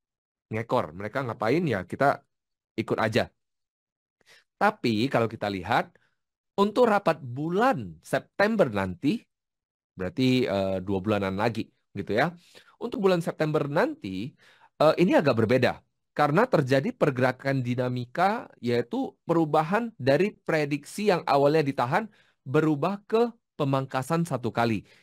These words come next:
yang mana potensinya naik menjadi tujuh puluh persen. Nah, dengan ada hal seperti ini yang kita tahu, maka orang-orang saat ini sudah mulai nih akumulasi, eh, aset-aset yang berlawanan dengan dolar.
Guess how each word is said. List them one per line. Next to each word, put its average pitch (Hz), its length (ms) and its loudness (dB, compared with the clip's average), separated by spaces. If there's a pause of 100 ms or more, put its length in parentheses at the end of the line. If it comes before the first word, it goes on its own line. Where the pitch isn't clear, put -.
(140)
yang 143 240 0
mana 160 240 0
potensinya 147 720 -2
naik 151 320 0
menjadi 120 400 -2 (140)
tujuh 160 420 -2
puluh 123 240 0
persen. 113 320 -2 (1000)
Nah, 135 240 0 (320)
dengan 139 400 -2
ada 131 320 2
hal 262 320 -4
seperti 120 400 -8
ini 117 120 -4
yang 113 80 -6
kita 120 200 -4
tahu, 127 400 0 (400)
maka 151 480 2
orang-orang 156 480 2
saat 147 240 0
ini 180 240 -6
sudah 143 320 -2
mulai 180 400 0
nih 123 160 -4
akumulasi, 123 960 -6 (500)
eh, 117 320 4 (540)
aset-aset - 720 0 (160)
yang 175 240 4
berlawanan 135 640 2
dengan 127 320 -2
dolar. 101 320 0